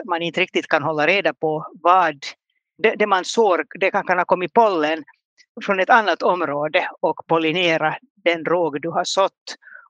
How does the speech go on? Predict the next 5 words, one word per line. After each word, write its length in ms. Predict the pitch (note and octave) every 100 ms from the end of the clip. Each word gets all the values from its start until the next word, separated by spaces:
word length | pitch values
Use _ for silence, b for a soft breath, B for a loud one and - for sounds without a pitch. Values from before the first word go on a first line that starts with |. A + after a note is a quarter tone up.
| _ -
Och, 220 | D#3+ F#3 _ - -
och 220 | E3+ -
därför, 720 | D#3 F3+ F3+ - - D#3 D3+ - _ _ B B B B B B _ _ _ _
så 200 | - G3+
eftersom, 600 | - - F#3 F#3+ F3